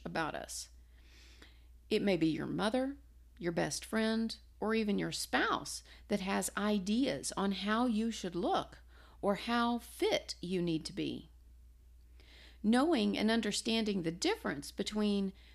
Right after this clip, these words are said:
your own wants and desires and someone else's will help you determine whether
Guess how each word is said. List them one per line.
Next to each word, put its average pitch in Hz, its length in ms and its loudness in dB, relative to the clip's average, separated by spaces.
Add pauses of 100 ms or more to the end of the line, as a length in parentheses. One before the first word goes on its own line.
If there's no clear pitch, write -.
(360)
your 214 320 2
own 262 300 4
wants 202 340 0
and 190 100 0
desires 190 560 0
and 180 180 0
someone 185 360 0
else's 233 680 -2
will 226 140 0
help 277 320 -2
you 294 100 2
determine 247 640 0
whether 196 460 2